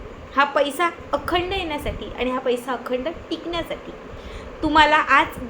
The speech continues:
गणेश चतुर-, सॉरी, तुम्हालाच गणेश चतुर्थीच्या दिवशी दिवसभरात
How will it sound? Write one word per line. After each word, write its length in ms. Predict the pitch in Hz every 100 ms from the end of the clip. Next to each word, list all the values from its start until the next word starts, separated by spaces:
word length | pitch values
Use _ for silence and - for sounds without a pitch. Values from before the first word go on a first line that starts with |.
| 226
गणेश 300 | 254 294 349
चतुर-, 680 | 330 269 - - - - -
सॉरी, 140 | 208 - -
तुम्हालाच 480 | 277 285 311 339 262
गणेश 380 | 262 262 339
चतुर्थीच्या 640 | 359 311 285 269 269 254 254
दिवशी 380 | 277 285 196 180 - - - -
दिवसभरात 520 | 285 320 294 311